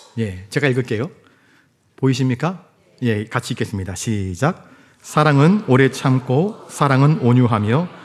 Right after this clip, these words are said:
시기하지 아니하며 사랑은 자랑하지 아니하며 교만하지 아니하며." 아멘.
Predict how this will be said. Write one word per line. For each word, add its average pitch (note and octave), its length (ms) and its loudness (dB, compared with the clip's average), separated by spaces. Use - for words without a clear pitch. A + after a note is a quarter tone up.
시기하지 D#3 600 0
아니하며 A2+ 640 0
사랑은 D3 440 2
자랑하지 B2 500 0
아니하며 A2+ 640 -2
교만하지 A#2+ 680 2
아니하며." G#2+ 600 -2
아멘. A2 340 -6